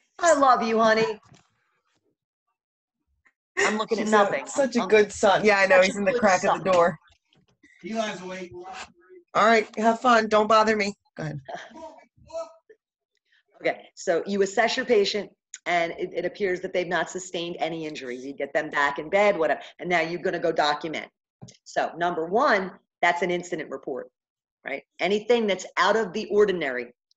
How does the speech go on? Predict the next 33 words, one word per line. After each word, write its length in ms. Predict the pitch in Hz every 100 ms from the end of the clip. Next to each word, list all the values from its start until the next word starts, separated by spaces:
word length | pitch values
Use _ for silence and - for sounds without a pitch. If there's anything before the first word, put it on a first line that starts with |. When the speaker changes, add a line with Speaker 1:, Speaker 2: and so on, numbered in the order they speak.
| -
Speaker 1:
would 140 | 170
be 120 | 165
an 80 | 185
Speaker 2:
Is 80 | 233
that 160 | 247
Speaker 1:
incident. 100 | - -
Speaker 2:
the 20 |
same 560 | - - 254 254 285 277
as 140 | 247
a 80 | 226
variance 640 | 190 214 247 254 254 247
report, 440 | 262 240 262 262 -
or 200 | 208 202
are 100 | 196
Speaker 1:
No. 60 | 196
Speaker 2:
those 180 | 208 -
different? 400 | 202 196 160 - 175
Okay. 220 | 160 151
Speaker 1:
They're 100 | 147 156
different. 200 | - 127 _ _ _ _ - _ _
So 300 | 185 156 -
an 100 | 185 -
incident 500 | 247 247 349 349 220
report 480 | 247 - 202 180 175
is 120 | 175
an 100 | 175
internal 720 | 165 - - 190 208 220 - -
document 580 | 185 175 180 175 123 - _ _ _ _ -
that's 260 | 165 -
used 580 | 165 175 220 226 233 - _
for 360 | 202 180 147 151
risk 300 | 185 202 -
management 600 | 202 208 202 208 240 240